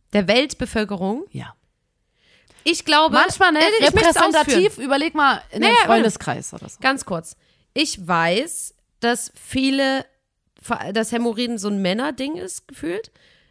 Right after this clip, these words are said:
Speaker 1: Ähm, und dass man das kriegen kann, wenn man zu doll presst beim Kacken.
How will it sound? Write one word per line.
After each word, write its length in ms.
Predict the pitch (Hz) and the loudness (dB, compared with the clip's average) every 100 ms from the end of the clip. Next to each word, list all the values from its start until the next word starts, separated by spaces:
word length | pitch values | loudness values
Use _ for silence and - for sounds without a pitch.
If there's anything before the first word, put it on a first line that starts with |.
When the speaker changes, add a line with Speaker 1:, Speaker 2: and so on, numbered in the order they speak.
| _ | _
Speaker 1:
Ähm, 340 | 226 233 233 226 _ | -4 -4 -4 -8 _
und 240 | - 285 - | -2 -2 0
dass 160 | 269 | -2
man 80 | 269 | -2
das 140 | 233 - | -8 -8
kriegen 240 | 254 254 | -6 -6
kann, 220 | 220 226 | -4 -4
wenn 100 | 214 | -4
man 160 | 214 208 | -6 -6
zu 120 | 214 | -8
doll 220 | 190 180 | -4 -4
presst 480 | 175 - 185 - - | -4 -4 -4 -6 -8
beim 220 | 190 190 | -6 -6
Kacken. 360 | - - 208 | -8 -12 -12